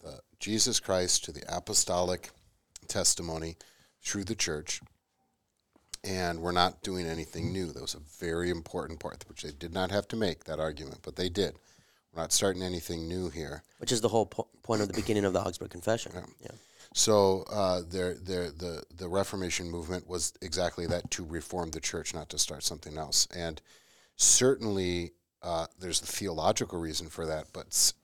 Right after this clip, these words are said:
Speaker 1: definitely a, a political and cultural reason. We don't just start in, in, in the age of the Reformation. We're not just starting our own little weird thing, right?
Speaker 2: Mm-hmm.
Speaker 1: We're in America. We're like, "You didn't start a cult. What's your problem?"
Speaker 2: Right.
Speaker 1: Right?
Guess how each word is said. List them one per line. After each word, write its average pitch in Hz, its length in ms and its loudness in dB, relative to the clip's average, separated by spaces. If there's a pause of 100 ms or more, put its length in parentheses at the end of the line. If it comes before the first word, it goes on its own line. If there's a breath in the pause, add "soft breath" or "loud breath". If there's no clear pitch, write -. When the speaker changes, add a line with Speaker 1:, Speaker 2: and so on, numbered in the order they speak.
(500)
Speaker 1:
definitely 95 560 -2
a, 78 120 -4 (100)
a - 80 -12
political 98 800 0
and 80 420 -6
cultural - 600 -4
reason. 78 360 -4
We 85 80 -6
don't 131 180 -6
just - 340 0
start - 380 0 (160)
in, 90 220 -6
in, 92 180 -6 (120)
in 82 180 -8
the 82 200 -10
age 87 180 -2
of 85 60 -4
the 80 60 -2
Reformation. 82 520 -6
We're 110 80 -8
not 151 80 -8
just - 180 2
starting 92 300 -2
our 90 80 -2
own 90 160 -4
little 85 180 -6
weird 82 280 -4
thing, 85 280 -6 (100)
right? 95 140 0
Speaker 2:
Mm-hmm. 107 540 -2 (340)
Speaker 1:
We're 110 100 4
in 104 80 6
America. 104 380 4
We're 85 100 2
like, 82 160 0 (560 soft breath)
"You 113 140 0
didn't 135 180 4
start 107 300 6
a 135 40 -2
cult. 135 320 6
What's 117 220 0
your 123 80 -2
problem?" 131 460 0
Speaker 2:
Right. 98 300 0
Speaker 1:
Right? 92 200 -2